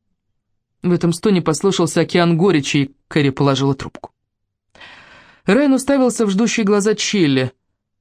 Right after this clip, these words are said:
«На том конце линии слышался непонятный шум», — сказал он как можно спокойнее, «как будто дул ветер. И когда он усиливался, я различал обрывки слов,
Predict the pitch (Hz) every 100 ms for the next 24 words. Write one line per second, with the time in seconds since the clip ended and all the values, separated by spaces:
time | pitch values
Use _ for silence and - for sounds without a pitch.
0 | _ _ _ _ _ _ _ _ _ _
1 | _ _ 135 - 143 143 139 147 160 160
2 | 135 160 156 143 139 135 143 147 147 160
3 | - 135 117 _ _ _ _ _ - -
4 | 127 131 156 143 - 131 123 131 139 135
5 | 127 123 123 _ _ _ _ _ - 135
6 | 160 165 180 175 156 123 - - _ _
7 | _ _ _ _ _ _ _ _ - -
8 | 139 147 143 151 147 202 175 131 127 127
9 | 123 _ _ - 143 147 139 147 175 139
10 | 151 156 147 - 202 151 - -